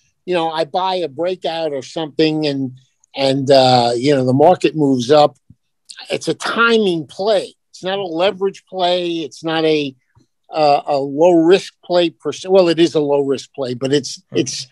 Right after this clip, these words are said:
Speaker 1: it's not a leverage play. So if I make a mistake, I lose a little and I go on to the next thing.
Speaker 2: Mm-hmm.
Speaker 1: Options, you're, you're, you're looking to make big money,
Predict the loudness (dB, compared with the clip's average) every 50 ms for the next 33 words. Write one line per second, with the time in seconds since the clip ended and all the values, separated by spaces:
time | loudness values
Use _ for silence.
0 | _ _ _ _ _ _ 0 0 2 4 4 6 6 6 6 6 6 6 4 4
1 | 2 0 -4 -4 -4 -6 -12 -12 -10 -8 -8 -8 -10 -12 _ _ _ _ _ _
2 | -20 -20 _ _ _ -14 0 4 6 6 6 6 4 2 0 -4 _ _ _ _
3 | -12 -6 -4 -4 -2 0 0 -2 -2 -2 -6 -6 -8 -10 -4 -2 -2 -2 0 0
4 | 0 -2 0 -2 -4 -4 -4 -6 -4 -4 -4 -4 -4 -2 0 2 4 6 6 6
5 | 4 4 2 -2 -6 _ -14 -12 -10 -8 -10 -8 -6 -6 -4 -2 -2 -4 -4 -6
6 | -8 -6 -6 -6 -6 -4 -6 -6 -6 -8 0 2 2 2 2 -2 -8 _ _ _
7 | _ _ _ _ _ _ _ -18 -16 -16 -16 -18 -20 -20 -20 _ _ _ _ _
8 | _ _ -16 -14 -14 -8 -4 0 2 2 2 2 2 4 6 6 6 6 6 6
9 | 6 6 4 0 -2 4 4 6 6 4 2 2 2 2 2 4 4 2 2 2
10 | 0 0 0 0 0 0 -2 -2 -2 -6 -6 -6 -6 -6 -6 -8 -6 -4 -4 -4
11 | -6 -8 -10 -12